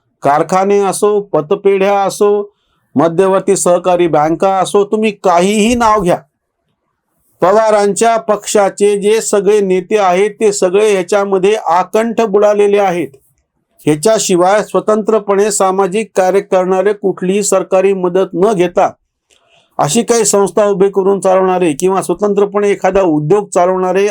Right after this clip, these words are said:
असे सर-, पवारांकडं नेते नाहीत. अगदी अपवादानं असतील, म्हणजे मला तरी नाव माहिती नाही.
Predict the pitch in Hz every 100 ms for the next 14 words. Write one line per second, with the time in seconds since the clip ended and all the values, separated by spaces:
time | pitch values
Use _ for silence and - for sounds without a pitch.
0 | 180 156 170 190 180 180 156 156 _ -
1 | 160 175 175 180 175 170 170 175 165 151
2 | 175 180 170 165 180 151 135 131 147 196
3 | 165 156 175 160 160 160 151 - 131 -
4 | _ _ 147 151 156 170 160 160 151 143
5 | 135 107 101 101 76